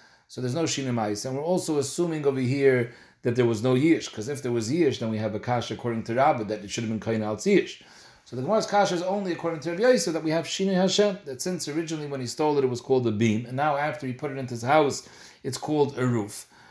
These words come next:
So it should be considered a Shinui, and he should be Koine according to Rabbi Yosef. So even without the Svar of Takanas Hashavim,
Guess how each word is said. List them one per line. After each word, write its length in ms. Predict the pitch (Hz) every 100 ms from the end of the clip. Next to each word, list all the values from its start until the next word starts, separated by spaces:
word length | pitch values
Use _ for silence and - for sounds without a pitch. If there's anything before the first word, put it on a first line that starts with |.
| _
So 120 | - 120
it 80 |
should 120 | - 135
be 60 |
considered 440 | 135 139 220 202 180
a 20 |
Shinui, 460 | - 240 262 170
and 80 | 147
he 60 | 139
should 180 | 147 156
be 80 |
Koine 320 | 156 190 226 160
according 300 | 156 165 151
to 100 | 175
Rabbi 200 | 180 226
Yosef. 280 | 214 139
So 100 | 127
even 220 | 165 180 175
without 400 | 135 165 254 226
the 80 |
Svar 320 | 165 151 147 135
of 80 |
Takanas 420 | 131 127 139 127 127
Hashavim, 480 | 110 123 120 131